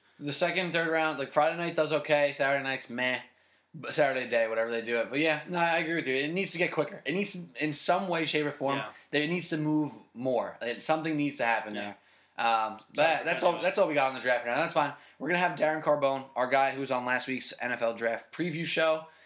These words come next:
Speaker 1: He'll be back with us this week, as well as, uh, some others, probably Phil DeMayo, as well as Joe Staubach. So the full N F L draft recap podcast will be coming this week,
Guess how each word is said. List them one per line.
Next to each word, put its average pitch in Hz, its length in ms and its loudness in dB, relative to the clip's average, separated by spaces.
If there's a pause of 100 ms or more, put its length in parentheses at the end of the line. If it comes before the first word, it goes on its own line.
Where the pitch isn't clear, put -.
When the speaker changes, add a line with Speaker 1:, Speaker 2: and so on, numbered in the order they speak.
Speaker 1:
He'll 156 180 0
be 156 120 0
back 147 240 4
with 147 120 -2
us 139 180 0
this 139 180 -4
week, 135 280 -2
as 117 160 -8
well 131 240 2
as, 120 420 -2
uh, 110 160 -6
some 117 180 -6
others, 120 260 -4
probably 123 280 -2
Phil 120 160 -6
DeMayo, 120 400 0 (300)
as 117 100 -10
well 123 140 0
as 110 60 -4
Joe 117 180 -2
Staubach. 110 500 -2 (420)
So 139 380 2
the 135 100 -12
full 156 280 0
N 143 100 0
F 139 160 -2
L 127 380 2
draft 117 420 0
recap 143 400 2
podcast 123 400 2
will 120 80 -14
be 117 60 -12
coming 120 260 -4
this 113 160 -8
week, 160 300 -2